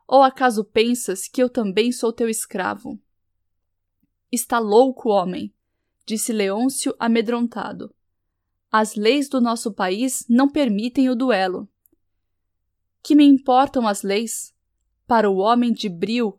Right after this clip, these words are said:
a honra é superior às leis, e se não és um covarde como penso." "Socorro, que querem assassinar-me!",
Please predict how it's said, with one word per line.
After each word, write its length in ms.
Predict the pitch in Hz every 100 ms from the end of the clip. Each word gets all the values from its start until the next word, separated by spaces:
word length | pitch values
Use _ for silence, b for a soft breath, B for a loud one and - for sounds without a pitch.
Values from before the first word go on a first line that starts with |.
| -
a 240 | 220 196
honra 460 | 214 285 262 220 -
é 80 | 233
superior 680 | - 240 247 220 214 240
às 180 | 262 262
leis, 500 | 214 202 202 196 - _ _ _
e 80 | 220
se 140 | -
não 200 | 220 202
és 280 | 196 247 254
um 80 | 262
covarde 600 | 240 202 190 208 226 214
como 280 | 208 190 180
penso." 640 | - 220 262 - - 202 - _ _ _ _ _ _ _ _ _ _ _ _
"Socorro, 920 | - - 269 269 - 254 262 262 196 - -
que 140 | 247
querem 480 | 240 262 247 269 262
assassinar-me!", 1000 | - 269 - 294 233 214 220 214 185